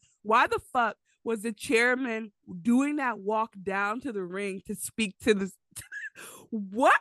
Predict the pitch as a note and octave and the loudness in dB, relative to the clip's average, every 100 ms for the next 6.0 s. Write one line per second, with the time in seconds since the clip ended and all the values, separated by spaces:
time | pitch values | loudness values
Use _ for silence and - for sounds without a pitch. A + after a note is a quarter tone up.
0 | - E4+ E4+ D4+ B3 B3 C#4 A3+ F#3 E3+ | 4 4 4 2 0 0 2 0 -2 -4
1 | F#3+ - A3 F#3+ G#3 - - - A#3+ C#4 | -8 -4 -4 2 0 0 -6 0 2 2
2 | D4 C4 - G3 F3+ E3 D#3+ D#3+ D3+ - | 2 -2 -2 -2 -2 -4 -6 -6 -8 -10
3 | - _ _ - G#3+ G#3 G3+ A3 - B3 | -14 _ _ -2 0 0 -2 -6 0 2
4 | A#3 C4+ B3+ B3 A3 A3 A3+ G3+ G#3 G#3 | 4 2 -2 -2 -2 -2 -2 0 2 0
5 | F#3+ - - F3 F#3 A3 - D4+ C#4+ B3 | -4 -6 -6 -4 0 -2 -2 -6 -6 -8